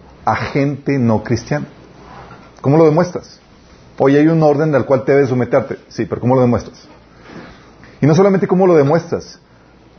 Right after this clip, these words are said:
¿cómo enseñas a cristianos y no cristianos a discernir dicho orden?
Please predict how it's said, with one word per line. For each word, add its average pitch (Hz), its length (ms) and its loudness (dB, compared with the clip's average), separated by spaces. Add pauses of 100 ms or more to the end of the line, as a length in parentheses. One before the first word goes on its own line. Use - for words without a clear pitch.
(680)
¿cómo 180 320 2
enseñas 170 460 -2
a 156 100 -2
cristianos 139 600 -4
y 131 100 2
no 160 260 2
cristianos 143 560 -4
a 131 140 0
discernir 135 680 -2
dicho 147 280 0
orden? 98 240 0